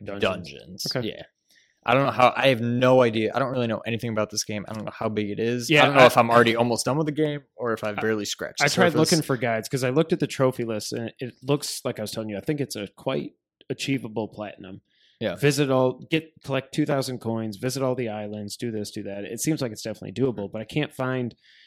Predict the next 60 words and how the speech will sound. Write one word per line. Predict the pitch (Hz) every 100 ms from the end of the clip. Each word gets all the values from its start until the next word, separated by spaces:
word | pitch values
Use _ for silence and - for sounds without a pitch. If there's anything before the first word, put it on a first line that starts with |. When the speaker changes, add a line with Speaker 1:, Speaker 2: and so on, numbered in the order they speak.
| _ -
Speaker 1:
'cause | 135
it |
was | 127 107
mostly | 147 147 131
an |
I | 113 117
O | 107
S | 113 -
release | 107 104 -
before. | - 113 117
I |
don't | 170
know | 170
if | 170
it | 131
came | - 135
out | 131
on | 117
Steam | - - 127 127
before | 110 123
it | 120
came | 131 120
out | 113
on | 104
P | 113
S | 107
four. | - 127
There's | 110 104
not | 135
a | 123
lot | 120
of | 110 -
good | 110 -
guides | 101 110 127
out | 131 135
there. | 139 135 - - - -
Eventually, | 131 170 180 147 139 127 117 -
uh, | 120 110
PlayStation | - 123 - 120 117
Trophies | 107 113 107 -
dot | 101
org | 120 123
will | 120
have | 107 107
a |
good, | 101 110 101 - -
uh, | - -
trophy | - 123 -
guide | 127 120 120
up, | 120 120 _ _ _ -
and | 135
that's | 156
one | 147
of | 131
those | 120 113
I |
think | 110 127
I | 107
might | 110 107 -
kinda | 110 98 92